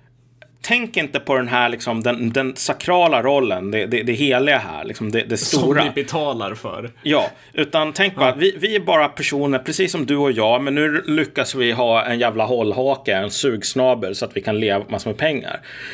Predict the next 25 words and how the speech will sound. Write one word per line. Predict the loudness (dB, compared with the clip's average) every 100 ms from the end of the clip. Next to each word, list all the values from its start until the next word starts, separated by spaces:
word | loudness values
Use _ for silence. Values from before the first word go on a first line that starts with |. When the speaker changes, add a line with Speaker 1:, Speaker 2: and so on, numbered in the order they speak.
| -8
Speaker 1:
Och | -2
det | -2
finns | 0 -2
typ | -2 -6
ingen, | 0 2 4 4 2 0 -4 -6 -8
alltså, | -4 -2
folk | 0 -2 0
blir | -2
ju | 0
superarga | 0 0 0 -2 2 2 2 -2
på | -8
det. | -14 -12 -14 -16 _ _ _ -4
De | -2
hatar | 0 0 0 0
ju | 0
det. | -2 -10 -16 _ _ -20 -20 -16 -2
Ehm, | 0 0 0 -4 -10 _ _ -8
därför | 0 0 2
Speaker 2:
Ja, | 0
Speaker 1:
att |
Speaker 2:
stackars | 0 -8 -4
britter | -6 -6 _ -6 -6 -6
och | -10
deras | -4 -2 -2
kung. | -4 -4 -4 -6